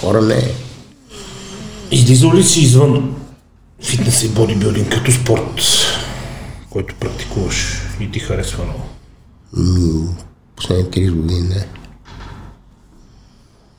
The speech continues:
Speaker 1: Да ти кажа, не че е правилно.
Speaker 2: А, що да не, ако не ти пречи, аз другите са ми повече за разтоварване, да ти кажа. За
Speaker 1: Пробвах с
Speaker 2: разнообразие.
Speaker 1: тук тенис на маса, тук преди две-три години, че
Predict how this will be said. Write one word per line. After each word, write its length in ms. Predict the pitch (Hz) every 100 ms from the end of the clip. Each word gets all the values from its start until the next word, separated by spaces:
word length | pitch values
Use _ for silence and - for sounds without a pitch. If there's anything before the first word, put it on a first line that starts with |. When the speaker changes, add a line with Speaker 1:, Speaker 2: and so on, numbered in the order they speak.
| _ - _ _ _ _ _ _ _ _ _ _
Speaker 1:
Да 140 | - -
ти 60 |
кажа, 340 | - 71 78 76 71 - _ -
не 180 | 98 87
че 140 | -
е 80 | 107
правилно. 400 | - 120 113 - - - - _ _ _ _ _ _ _ _ _ _ - 285
Speaker 2:
А, 120 | 156 - - - - - - -
що 160 | 120
да 100 | 120
не, 100 | 117
ако 240 | 107 95 101
не 120 | 95
ти 140 | 117
пречи, 280 | - 95 -
аз 160 | 101 101
другите 280 | 117 117 -
са 80 |
ми 60 | 113
повече 320 | - 113 110
за 120 | 110
разтоварване, 560 | 101 - 98 104 80 73
да 80 | 64
ти 80 | -
кажа. 220 | - - - _ _ 98
За 60 |
Speaker 1:
Пробвах 300 | 92 113 110
с 60 | 101
Speaker 2:
разнообразие. 300 | 101 123 123
Speaker 1:
тук 80 | -
тенис 320 | 123 113 -
на 60 |
маса, 300 | 110 117 104
тук 200 | - -
преди 160 | - 95
две-три 300 | 85 92 104
години, 480 | 95 92 98 95 90
че 140 | 90